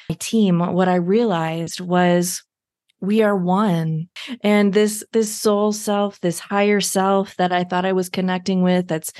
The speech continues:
so far away and so far apart from who I am, is actually who I am.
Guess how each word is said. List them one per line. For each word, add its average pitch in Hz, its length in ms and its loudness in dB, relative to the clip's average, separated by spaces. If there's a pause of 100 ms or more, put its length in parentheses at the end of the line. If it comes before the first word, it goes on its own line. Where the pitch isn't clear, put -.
(120)
so 233 460 2
far 214 500 2
away 196 420 4
and 175 120 2
so 190 440 0 (400)
far 190 340 0
apart - 460 0
from 190 160 0
who 180 140 2
I 170 120 2
am, 170 360 0
is 180 180 -2
actually 170 680 0 (460)
who 185 360 2
I 151 120 0
am. - 360 -10